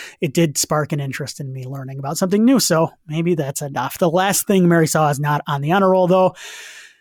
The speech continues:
It feels like a horror movie that would rather not be a horror movie, and I have a whole rant built up on movies like this, but now is not the time because we're, like, thirty minutes into this one.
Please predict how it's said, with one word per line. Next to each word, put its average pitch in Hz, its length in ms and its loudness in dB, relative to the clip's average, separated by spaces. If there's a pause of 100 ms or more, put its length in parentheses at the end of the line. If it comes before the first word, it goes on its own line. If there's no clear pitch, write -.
(160)
It 208 100 -2
feels 285 200 4
like 285 140 2
a 254 40 4
horror 202 200 4
movie 190 500 4
that 180 320 4
would 165 220 4
rather 180 340 4
not 175 320 2
be 180 140 4
a 175 100 4
horror 185 240 4
movie, 190 340 4
and 156 120 -2
I 165 60 2
have 165 100 4
a 151 40 4
whole 202 360 2
rant 170 340 -2
built 180 240 2
up 175 140 0
on 175 180 2
movies 170 260 4
like 165 140 2
this, 175 180 2
but 196 140 -2
now 214 140 4
is 160 100 2
not 165 140 0
the - 80 -14
time 147 260 -6
because 139 260 -6
we're, 151 120 0
like, 151 180 0
thirty 165 240 2
minutes 156 280 -4
into 143 140 -6
this 139 240 -8
one. 139 220 -4